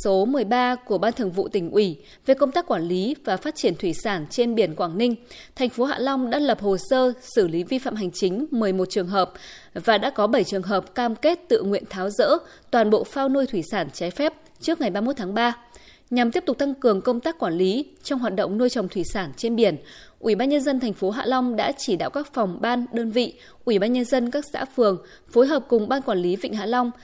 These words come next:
tiếp tục rà soát, vận động và xây dựng kế hoạch cưỡng chế di dời đối với các trường hợp nuôi trồng trái phép trên biển không chấp hành xong trước tháng tư năm hai nghìn hai mươi ba.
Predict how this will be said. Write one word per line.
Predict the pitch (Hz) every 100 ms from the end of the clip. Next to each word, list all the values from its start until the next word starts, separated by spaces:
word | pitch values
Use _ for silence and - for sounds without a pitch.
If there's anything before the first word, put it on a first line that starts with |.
| - -
tiếp | -
tục | 294 185
rà | 190 175
soát, | - 311 - -
vận | 220 -
động | 208 202 - - -
và | 220
xây | 202 311
dựng | 294 190
kế | 202
hoạch | 185 285 214
cưỡng | - - -
chế | 233 190
di | 214 277
dời | 247 214 190 175 - -
đối | 214 208
với | 214 208
các | 311 -
trường | 226
hợp | 185 196 -
nuôi | 233 247
trồng | 233 220 170
trái | 175 165
phép | 285 320 -
trên | 240 220
biển | 226 190 131 - -
không | - 285 254
chấp | 339
hành | 277 349 -
xong | 240 233 - -
trước | 311
tháng | 226
tư | 190 262 254 254 -
năm | 240 240
hai | 240
nghìn | 165
hai | 190
mươi | 190
ba. | 214